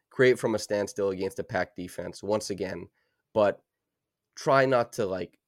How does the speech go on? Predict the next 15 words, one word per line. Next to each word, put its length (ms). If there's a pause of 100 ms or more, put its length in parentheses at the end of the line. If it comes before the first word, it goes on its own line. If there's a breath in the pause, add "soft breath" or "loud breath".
hold 280
on 160
to 100
the 80
ball 260
too 200
long 260
'cause 180
we're 80
playing 360
differently 400
this 240
year." 160 (840)
I 200
think 540